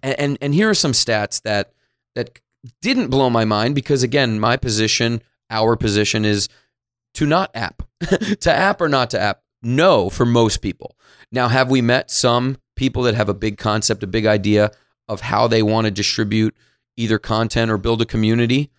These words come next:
with a network and an app makes sense? Absolutely. We've, we've talked with people like that. But most businesses, especially local businesses, if you have a brick and mortar place, an app is very unlikely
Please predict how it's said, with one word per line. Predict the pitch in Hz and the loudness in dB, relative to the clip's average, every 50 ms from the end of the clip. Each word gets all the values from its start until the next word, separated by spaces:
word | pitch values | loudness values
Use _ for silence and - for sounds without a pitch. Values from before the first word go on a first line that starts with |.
| _ _ _ _ _ _ _ _ _ _ _ _ _ _ _ _ _ _ _ _ | _ _ _ _ _ _ _ _ _ _ _ _ _ _ _ _ _ _ _ _
with | 113 120 127 - 131 | 0 0 0 2 0
a | |
network | 107 104 113 110 - 135 131 139 139 - _ _ _ _ | 0 0 0 0 0 0 0 0 0 -4 _ _ _ _
and | - 110 | -6 -4
an | 107 104 - | -4 -4 -2
app | 113 117 113 | -4 -4 -4
makes | - 117 110 104 - | -2 -4 -4 -2 -2
sense? | - 123 147 151 - - _ - | -2 -2 -2 -4 -6 -10 _ -8
Absolutely. | 202 - - 294 320 320 320 - 117 | -6 -2 0 2 2 2 2 2 0
We've, | 98 120 127 117 123 - | 0 -2 -4 -4 -4 -4
we've | - 139 143 - | -2 -2 -2 -2
talked | - 123 110 - - | -2 -2 -2 -2 -4
with | 113 | -8
people | - - 101 - 104 | -10 -10 -8 -4 -4
like | 101 95 101 - | -2 -4 -4 -6
that. | - 95 - - _ _ _ _ _ _ _ _ _ _ _ _ _ _ - | -10 -14 -14 -16 _ _ _ _ _ _ _ _ _ _ _ _ _ _ -10
But | 113 117 - - | -8 -8 -6 -4
most | 113 113 117 127 165 175 - - | -2 2 2 2 2 2 -2 -4
businesses, | - 135 120 107 110 107 - 104 85 85 - - - _ _ _ _ _ _ _ _ _ _ _ _ _ _ _ _ _ _ _ _ _ _ _ - | -4 -2 -2 0 0 0 0 0 -2 -2 -4 -6 -6 _ _ _ _ _ _ _ _ _ _ _ _ _ _ _ _ _ _ _ _ _ _ _ -6
especially | - - - - - - - 135 165 147 - - 104 95 - - _ _ _ _ _ _ - | -4 -2 0 -2 -2 -4 -4 -4 -2 0 0 0 0 0 -2 -6 _ _ _ _ _ _ -8
local | - 110 113 123 143 143 - 107 95 | 0 4 4 4 4 4 2 -2 -2
businesses, | 92 101 98 - - 95 - - 85 - - - - _ _ _ - | 0 -2 -2 -2 -2 -4 -4 -4 -4 -4 -6 -8 -8 _ _ _ -4
if | - | 0
you | 120 | 2
have | 113 123 120 117 | 2 2 2 0
a | |
brick | 104 98 127 120 - | 0 -2 -2 -2 -2
and | 123 113 | -2 0
mortar | 113 113 120 127 131 | 2 2 2 2 2
place, | 139 - - 143 143 160 156 - - - - _ _ _ _ _ _ - | 0 0 0 0 2 2 2 0 0 -2 -4 _ _ _ _ _ _ -10
an | 120 113 - _ _ _ | -10 -10 -12 _ _ _
app | - 147 156 165 165 - - - - _ _ _ _ - | -6 -4 -2 -2 -2 -4 -8 -18 -20 _ _ _ _ -6
is | 127 120 110 107 | -4 -4 -4 -4
very | 101 98 98 101 101 107 131 147 160 180 196 196 180 160 - - | -6 -8 -10 -10 -4 0 2 2 4 4 4 4 2 0 -2 -2
unlikely | 151 156 160 156 147 139 139 139 143 147 - - 110 - - _ | -4 -2 -2 0 0 0 0 0 0 -2 -4 -6 -10 -10 -10 _